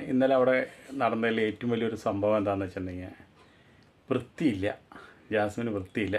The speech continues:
എന്നുള്ളതാണ് ഏറ്റവും വലിയ പ്രശ്നം അവിടുത്തെ. എല്ലാവരും പ്രശ്നം, അതെല്ലാവരും ബാധിച്ചുകൊണ്ടിരിക്കുക. കാരണം എന്താണെന്ന് വെച്ചിട്ടുണ്ടെങ്കിൽ, ഇത്രയും നമ്മൾ ഒരാൾ ഉപയോഗിക്കുന്ന ബാത്റൂമിൽ വരെ പോലും നമ്മൾ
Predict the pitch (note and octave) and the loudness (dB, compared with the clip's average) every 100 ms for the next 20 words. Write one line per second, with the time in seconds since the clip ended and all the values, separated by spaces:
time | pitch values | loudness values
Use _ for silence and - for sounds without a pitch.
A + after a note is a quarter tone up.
0 | G2+ G#2 G#2 G#2 G2 G2+ - A2 G2 G2 | -2 -2 0 2 0 -2 -2 0 0 0
1 | F#2 - - E2+ - - F#2+ G#2+ A2+ B2 | -2 -4 -8 -8 -12 -8 -2 2 2 0
2 | B2 G2 - G2 G#2+ G#2 G#2+ A2 G#2+ G2 | -2 -4 -4 -2 0 2 2 2 0 0
3 | F#2+ G2 F#2+ A#2+ A2 A2 F2 E2+ - - | 2 0 -2 -2 0 0 -2 -6 -12 -20
4 | - - - - A2 A2+ A#2+ A#2 A2 G#2+ | -20 -20 -8 0 2 2 0 0 0 -2
5 | G#2+ G#2+ G#2+ A2 D3+ _ _ - - _ | -2 -2 -4 -8 -14 _ _ -20 -20 _
6 | _ _ - _ _ - - - C3+ D#3 | _ _ -20 _ _ -20 -16 -4 0 0
7 | E3+ - F#2 G2 C3 G2 F#2+ B2+ D#3 D3+ | -2 -10 -6 0 2 0 -2 -2 0 2
8 | D3+ D#3+ - - - - - C3 C3 C3 | 0 -2 -6 -14 -20 -20 -8 0 4 4
9 | B2+ C3 C3+ B2 A2 A2 A2+ A2+ A#2+ A2 | 2 2 2 4 4 2 0 2 2 2
10 | A2 G#2 G2+ A2 G2 F#2+ | 0 -2 0 0 -2 -2